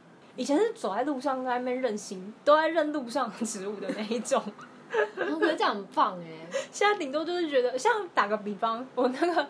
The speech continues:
Speaker 1: 就是夏天的礼物那颗，其实想要种苦楝。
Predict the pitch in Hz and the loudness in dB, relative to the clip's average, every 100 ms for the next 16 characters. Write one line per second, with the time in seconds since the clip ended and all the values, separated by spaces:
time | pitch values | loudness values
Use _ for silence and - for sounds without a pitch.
0 | - - - - 381 - 370 339 359 330 | -6 -18 -12 -4 -2 4 4 4 0 -2
1 | 254 233 269 294 262 277 254 262 254 233 | -4 -6 -4 -2 0 0 0 0 -4 -8
2 | 247 220 208 240 277 226 - 208 180 202 | -6 -6 -4 0 0 -2 -6 -6 -6 -4
3 | 240 - | -2 -2